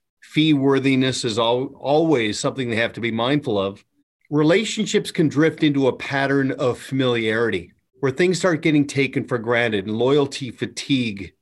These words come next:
is born. So the advisors just try to get out in front of that by rejuvenating the relationship, getting out of this sort of rehash of something that's happened in the past,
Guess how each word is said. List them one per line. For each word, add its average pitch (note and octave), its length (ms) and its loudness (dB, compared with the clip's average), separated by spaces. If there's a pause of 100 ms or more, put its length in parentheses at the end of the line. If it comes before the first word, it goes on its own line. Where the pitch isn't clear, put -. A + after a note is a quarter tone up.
is A2 540 -4 (260)
born. A#2 520 -2 (960)
So D#3 200 2
the D3+ 160 4
advisors E3 500 2
just D3+ 160 -2
try D#3+ 140 2
to C3+ 80 2
get C#3 200 2
out D3 120 0
in - 60 -8
front E3 300 0
of C#3+ 60 2
that F#2 340 -4 (960)
by C3+ 120 2
rejuvenating C3+ 840 2
the A2+ 100 0
relationship, A#2+ 920 -2 (280)
getting F#3+ 280 2
out G3+ 160 2
of F3+ 120 2
this C#3+ 200 2
sort D#3 200 2
of B2 300 -4 (440)
rehash E3 680 0
of C3+ 120 0
something D#3+ 300 -2
that's B2+ 160 -2
happened C#3+ 360 0
in A#2+ 80 -2
the A2 80 -2
past, D#3 640 -2